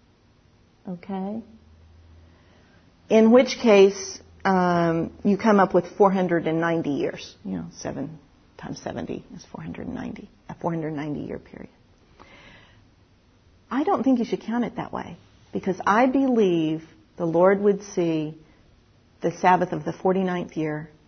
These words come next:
and the Sabbath of the fiftieth year as separate acts of obedience.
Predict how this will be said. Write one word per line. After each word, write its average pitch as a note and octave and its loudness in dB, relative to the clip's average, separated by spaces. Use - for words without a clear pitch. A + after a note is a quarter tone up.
and E3 -6
the D#3+ -8
Sabbath E3 -4
of D#3 -10
the E3+ -12
fiftieth E3+ -8
year D3+ -6
as - -10
separate F3 -4
acts - -12
of D#3 -10
obedience. - -10